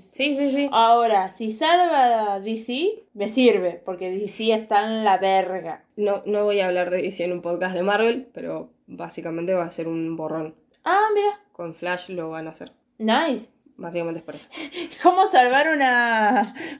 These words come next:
Speaker 2: una compañía,
Speaker 1: Una franquicia.
Speaker 2: una franquicia en dos segundos? Borrémosle la mente a todos.
Speaker 1: <laughs> Exacto.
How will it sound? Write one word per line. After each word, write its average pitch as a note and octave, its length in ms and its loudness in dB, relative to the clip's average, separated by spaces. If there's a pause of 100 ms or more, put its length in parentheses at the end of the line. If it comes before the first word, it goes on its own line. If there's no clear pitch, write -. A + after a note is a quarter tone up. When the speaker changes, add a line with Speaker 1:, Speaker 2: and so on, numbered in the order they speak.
(140)
Speaker 2:
una C4 360 6
compañía, B3 640 6
Speaker 1:
Una B3 60 4
franquicia. A#3 440 0
Speaker 2:
una C#4 160 2
franquicia B3+ 560 2
en A#3 120 2
dos C4 160 8
segundos? G#3+ 520 4
Borrémosle F4+ 500 4
la A#3+ 100 4
mente A#3 280 0
a G#3 100 0
todos. G3 460 0
Speaker 1:
<laughs> A#3+ 240 -8
Exacto. B3+ 760 -2